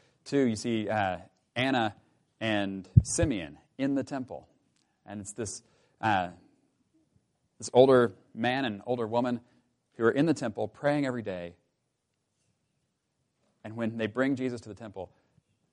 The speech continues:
they recognize him. They recognize him because they have been watching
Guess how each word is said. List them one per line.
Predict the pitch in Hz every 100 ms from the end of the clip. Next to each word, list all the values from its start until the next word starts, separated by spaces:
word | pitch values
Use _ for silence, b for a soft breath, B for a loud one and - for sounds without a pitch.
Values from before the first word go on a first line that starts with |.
| _
they | 104 151
recognize | 151 170 117 90 71
him. | 60 _ _ _ _ _ _ _ b b
They | 104
recognize | 101 135 147 135 123
him | 117 107
because | 98 - 139 123
they | 107
have | 92
been | 92 78
watching | 92 143 - 139 139